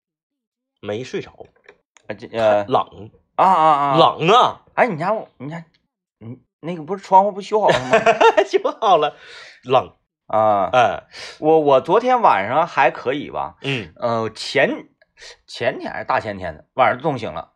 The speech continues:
Speaker 1: 嗯，嗯，嗯。
Speaker 2: 啊，就是冻醒了。但是马上要供暖了嘛。
Speaker 1: 对，马上供暖了啊。
Speaker 2: 嗯。
Speaker 1: 反正这个，嗯，再，再坚持两天，这东北最冷的时候，每年的十月上旬和四月上旬。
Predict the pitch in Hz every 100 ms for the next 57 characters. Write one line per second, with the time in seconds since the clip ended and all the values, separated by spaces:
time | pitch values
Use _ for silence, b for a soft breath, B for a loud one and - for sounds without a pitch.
0 | - 147 135 110 107 156 151 123 110 117
1 | 123 120 135 101 80 82 B - 160 120
2 | 156 226 247 262 233 120 - 196 233 156
3 | 127 110 143 151 123 67 95 107 117 -
4 | 101 127 131 123 123 117 117 113 117 117
5 | 117 107 104 120 131 139 135 139 135 107
6 | 101 113 127 151 101 - 151 107 87 98
7 | 101 90 82 120 120 - 120 143 117 107
8 | 151 104 87 90 - 90 104 107 - 180
9 | 131 107 110 90 -